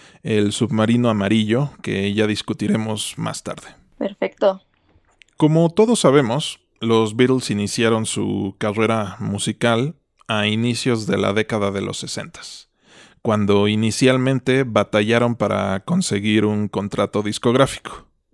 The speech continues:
Speaker 1: S-, recordemos que desde ese entonces y hasta la consolidación del Internet,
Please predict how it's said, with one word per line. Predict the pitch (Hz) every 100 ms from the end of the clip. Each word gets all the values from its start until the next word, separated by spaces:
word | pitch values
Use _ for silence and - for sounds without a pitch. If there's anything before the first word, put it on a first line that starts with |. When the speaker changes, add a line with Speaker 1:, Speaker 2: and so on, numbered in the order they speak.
| _ -
Speaker 1:
S-, | - - -
recordemos | 123 107 101 113 110 123 123 120 -
que | - 104 98 98
desde | 101 104 101 117
ese | - 143
entonces | 123 143 135 123 113 110 120 - -
y | 107 101
hasta | 101 - 104
la | 101 98
consolidación | 101 104 110 104 101 101 120 120
del | 127 131
Internet, | 120 135 107 113 -